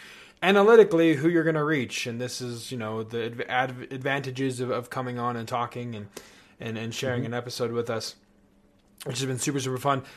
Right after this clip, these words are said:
Speaker 1: Uh, the biggest thing I think for, for me, man, you know, you and I, um, have conversations like this normal, you know, it's, it's normally just
Speaker 2: Yeah.
Speaker 1: bantering back and forth, talking about business, joking,
Speaker 2: Yep.
Speaker 1: telling stories, whatever.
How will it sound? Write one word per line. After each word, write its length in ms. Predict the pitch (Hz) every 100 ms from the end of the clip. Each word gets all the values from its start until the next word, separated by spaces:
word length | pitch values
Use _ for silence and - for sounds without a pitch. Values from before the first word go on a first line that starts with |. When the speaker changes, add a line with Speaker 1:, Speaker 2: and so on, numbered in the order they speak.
| - - -
Speaker 1:
Uh, 40 | - -
the 240 | 156 160 165
biggest 400 | 139 190 185 -
thing 160 | 170
I 80 | 156
think 240 | 143 151
for, 280 | - 147 139
for 180 | 139 139
me, 160 | 139 156
man, 280 | 151 147
you 60 | 156
know, 200 | 139 131
you 260 | 156 160 165
and 100 | 151
I, 520 | 147 147 139 139 - _
um, 720 | 127 123 123 123 120 117 123 110 - _ _ _ _ _ - 120
have 320 | 143 143 131
conversations 640 | - 135 127 139 131 131 120
like 200 | 123 123
this 420 | 127 117 - - _ _ _ _ _
normal, 540 | 120 123 143 143 131
you 80 | 151
know, 60 | 156
it's, 220 | 151 156 208 - -
it's 100 | -
normally 540 | 165 185 175 131 104
just 200 | 117 127
Speaker 2:
Yeah. 100 | 151
Speaker 1:
bantering 300 | 147 139 143
back 220 | 143 127
and 100 | 135
forth, 260 | 127 135 131
talking 200 | 139 131
about 220 | 127 113
business, 420 | 135 120 127 120 - 170 143
joking, 480 | 131 139 131 131 123
Speaker 2:
Yep. 180 | 151 113
Speaker 1:
telling 280 | 135 127 120
stories, 440 | - 120 113 104
whatever. 480 | 107 123 139 120